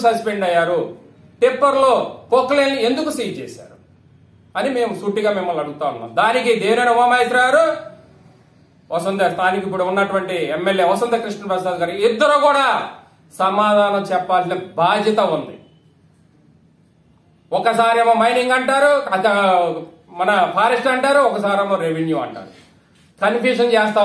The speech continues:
ఉన్నారు. మీ పని మట్టికి మీ పబ్బం గడుపుకుంటా ఉన్నారు. మీకు యథేచ్ఛగా మీకు కావాల్సినటువంటి గ్రావెల్, మైనింగ్, మట్టి, మశానం మొత్తం కూడా ఏది దొరికితే అది ఈ మైలవరం నియోజకవర్గంలో దోసేసుకుంటున్నారు. చాలా స్పష్టంగా కనపడతా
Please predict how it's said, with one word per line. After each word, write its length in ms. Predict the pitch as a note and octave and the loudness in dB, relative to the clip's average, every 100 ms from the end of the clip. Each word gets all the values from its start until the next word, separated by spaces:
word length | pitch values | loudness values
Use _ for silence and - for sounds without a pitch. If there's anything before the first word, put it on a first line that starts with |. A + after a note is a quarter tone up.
| G3+ | 2
ఉన్నారు. 340 | F#3+ F#3 F#3+ A#2+ - - - _ - | 2 2 0 -2 -4 -12 -20 _ -8
మీ 120 | F3 G#3 | -2 0
పని 160 | G3 G3+ | 2 2
మట్టికి 320 | G#3+ G#3+ G#3+ | 0 0 -2
మీ 120 | G3+ F#3+ | -4 -2
పబ్బం 320 | F3 F3 F#3+ G3 | 0 0 0 -2
గడుపుకుంటా 460 | E3 E3 E3 D#3 D#3 D3 | -2 -2 -6 -2 -2 0
ఉన్నారు. 300 | C#3 C3+ A#2+ A2 - | -2 -4 -6 -12 -14
మీకు 220 | D3 F#3 F#3+ | -6 -2 0
యథేచ్ఛగా 540 | F#3+ - G#3+ G#3 G3+ A3 | -2 -2 -4 -2 -2 -2
మీకు 240 | G#3+ F#3+ | -2 -2
కావాల్సినటువంటి 800 | F#3 F#3 G3 F#3 F3 E3 F3 E3 - | 0 2 2 -2 -6 -6 -6 -6 -6
గ్రావెల్, 360 | D3+ E3+ G3 G3+ F3+ | -2 -2 -2 -4 -4
మైనింగ్, 420 | D#3 F3+ F#3 F3+ F#3+ | -2 -2 -6 -6 -6
మట్టి, 300 | D#3 D#3 G#3+ G3 | -6 -6 -8 -6
మశానం 380 | D#3+ D#3 F3+ F#3 D#3+ | -4 -4 -4 -4 -2
మొత్తం 500 | G3+ G#3 - A3 G3 | -2 -2 -2 -2 0
కూడా 220 | F3 E3+ B2 - - _ _ | -2 -2 -4 -12 -20 _ _
ఏది 320 | D3 A3+ B3 A#3 | 0 2 4 2
దొరికితే 400 | G3+ G#3+ A#3 A#3 | 2 -2 2 2
అది 200 | G#3 G#3 G#3 | 2 0 -4
ఈ 100 | F3+ | -2
మైలవరం 420 | F3 F#3+ F#3 F3 | 0 2 0 -2
నియోజకవర్గంలో 640 | E3 D3+ D3 C3+ C#3 C#3 B2+ G2 - _ _ _ _ _ _ | -4 -4 -6 -6 -8 -8 -10 -12 -20 _ _ _ _ _ _
దోసేసుకుంటున్నారు. 920 | B2+ C#3 C#3 D3 C#3+ C#3+ D3 D3 A3+ B3+ - - B2+ | -12 -10 -8 -8 -8 -12 -8 -6 -6 -8 -10 -16 -8
చాలా 200 | B2 A#2 | -8 -8
స్పష్టంగా 560 | - C#3+ D3+ E3+ E3+ | -10 -10 -8 -4 -2
కనపడతా 480 | E3+ E3 D#3 D#3 D#3+ | 0 -2 -4 -6 -6